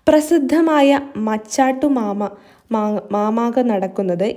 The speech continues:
ഏത് ക്ഷേത്രോത്സവത്തോടനുബന്ധിച്ചിട്ടാണ്? മച്ചാട്ട് തിരുവാണിക്കാവ് ഭഗവതി ക്ഷേത്രം, വടക്കാഞ്ചേരി, തൃശ്ശൂർ.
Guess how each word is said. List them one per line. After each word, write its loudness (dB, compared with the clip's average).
ഏത് 2
ക്ഷേത്രോത്സവത്തോടനുബന്ധിച്ചിട്ടാണ്? -4
മച്ചാട്ട് -2
തിരുവാണിക്കാവ് -2
ഭഗവതി -2
ക്ഷേത്രം, -6
വടക്കാഞ്ചേരി, -6
തൃശ്ശൂർ. 0